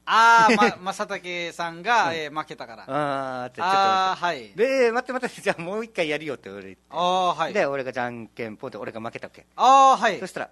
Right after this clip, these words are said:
Speaker 2: あ、
Speaker 1: もう本当に負けたんですか？わざと負けたんですか？
Speaker 2: いやいや、本当に負けた。
Speaker 1: あー、本当に、はい。
Speaker 2: もう本当にあと一回しかしないからよって、じゃんけんポンってやって、
Speaker 1: あー、はい。
Speaker 2: 俺が負けて、
Speaker 1: はい。
Speaker 2: 「よし、買おう」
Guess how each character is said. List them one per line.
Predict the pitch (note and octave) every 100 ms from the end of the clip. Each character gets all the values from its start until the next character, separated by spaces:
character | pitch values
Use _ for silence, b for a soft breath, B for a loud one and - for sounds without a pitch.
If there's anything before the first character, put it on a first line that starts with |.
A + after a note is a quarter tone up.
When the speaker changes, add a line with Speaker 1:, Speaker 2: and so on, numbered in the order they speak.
| -
Speaker 2:
あ、 |
Speaker 1:
も | E3
う |
本 | E3+ C#4+
当 | C#4+
に | D#4+
負 | B3+
け | G#3
た | G#3+
ん |
で | F#3+
す | E3
か？ | A#3+
わ | G3+
ざ | G3
と | F#3+
負 | F3
け | D#3
た |
ん |
で | A3
す |
か？ |
Speaker 2:
い |
や | A#3+
い |
や、 | G#3+ D#3
本 | F#3+
当 | F3+
に | D3+
負 | C#3+
け | B2
た。 | F#3+ G3
Speaker 1:
あ | F#3+
ー、 |
本 | E3
当 | D#3+
に、 | D3 C3
は | C#3 E3+
い。 |
Speaker 2:
も | F3 G#3
う |
本 | F#3 G3+
当 |
に | F3+
あ | E3
と | F3+
一 |
回 | - D3+
し |
か | C3+
し | -
な | A#2
い |
か | G#2
ら | G2+
よ | A#2
っ |
て、 | -
じ | F#2+
ゃ | A2+
ん |
け |
ん | F#3+
ポ | A3+ F#3+
ン |
っ | D#3+
て |
や | A#2+
っ |
て、 | G#2+ G#2+
Speaker 1:
あ |
ー、 |
は | G#2+
い。 |
Speaker 2:
俺 |
が | G2+ G#2+
負 | A2
け | A#2+
て、 | - G3+ D#3 _
Speaker 1:
は | F3 D#3
い。 |
Speaker 2:
「よ |
し、 | F#3+ - - _ _ _
買 | -
お |
う」 | E3